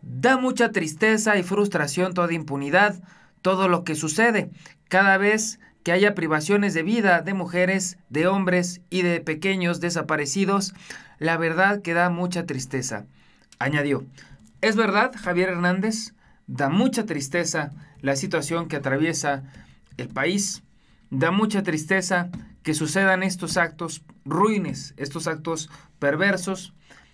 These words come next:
pero da mucha tristeza también que se deje solo al presidente López Obrador. Da mucha tristeza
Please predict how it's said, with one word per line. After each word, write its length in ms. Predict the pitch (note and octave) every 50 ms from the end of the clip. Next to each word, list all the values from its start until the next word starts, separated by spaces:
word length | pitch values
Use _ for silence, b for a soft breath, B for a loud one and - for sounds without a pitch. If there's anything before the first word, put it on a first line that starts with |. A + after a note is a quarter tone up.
| b b b _
pero 180 | - C3 C3+ D#3
da 140 | F3 G3 G#3
mucha 300 | G#3 A3 G#3 G#3 G#3 G3+
tristeza 500 | F#3 D#3 D#3 D#3 - G3+ G3 G3 F#3 F3+
también 480 | C#3+ C#3 D3 D#3+ F3 F3+ F3+ F3+ - - b b b b b b b b b b _ _ _ _ _ _ _ -
que 340 | - E3+ E3+ - - - - - - - _
se 200 | - - D3 D3+
deje 240 | E3 E3 - D3+
solo 460 | D3+ C#3 E3+ D#3+ D#3+ D#3+ D#3+ D#3+ D#3+ - - - _
al 120 | A2+ A2
presidente 360 | - C#3 C3+ C#3 D3+ C#3+ D3
López 260 | D3 D3 C3 C#3 C3 C#3
Obrador. 360 | C3+ C3 C3+ C#3 D3+ F3+ F3+ - b b b b b b b b b b b
Da 140 | - E3 F3+
mucha 260 | G3 G3+ G3+ G3 G3
tristeza 720 | F3 D#3 D3+ C#3+ - F#3+ F#3+ F#3 F#3 - F#3+ G3 G3 -